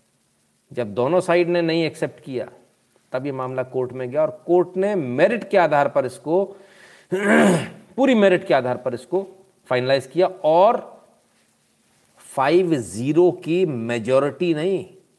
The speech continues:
थंपिंग मेजोरिटी, हंड्रेड परसेंट मेजोरिटी के साथ इसका निर्णय दिया कि ये ज़मीन मंदिर की है, ये ज़मीन हिंदुओं की है, हिंदुओं को दी जाएगी।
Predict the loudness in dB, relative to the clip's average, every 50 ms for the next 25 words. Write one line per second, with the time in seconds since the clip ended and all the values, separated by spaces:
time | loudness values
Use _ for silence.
0 | _ _ _ -16 -12 -8 -8 -8 -6 -2 -2 -2 0 0 -2 -4 -2 -2 -2 -2
1 | -4 -6 -10 -14 -18 -18 -18 -18 -14 -6 -2 0 2 4 4 4 4 2 2 2
2 | 0 0 0 -2 -8 -10 -8 -8 -6 -4 -4 -4 -4 -6 -8 -12 -12 -12 -14 -12
3 | -12 -12 -12 -12 -14 _ _ _ _ _ _ _ _ _ _ _ _ _ _ _
4 | -10 -10 -10 -2 0 0 0 2 0 -2 -2 0 2 2 2 2 0 -2 0 0
5 | 0 0 -2 -6 -10 -8 -4 -2 -2 -2 -2 -4 -6 -6 -6 -6 -6 -6 -6 -8
6 | -10 -14 -20 _ _ _ _ _ _ _ _ _ _ _ -8 -6 -4 -4 -2 0
7 | -2 -2 -2 -4 -6 -6 -4 -4 -6 -6 -8 -12 -18 _ _ _ -16 -14 -10 -8
8 | -6 -6 -4 -6 -6 -8 -8 -8 -6 -2 2 4 4 4 4 2 -2 -4 -4 -2
9 | -4 -4 -8 -12 -20 _ _ _ _ -4 -2 0 0 0 0 0 0 0 -2 -2
10 | -2 -4 -6 -6 -6 -4 -4 -4 -4 -4 -6 -6 -4 -2 0 0 0 -2 -8 -16
11 | _ _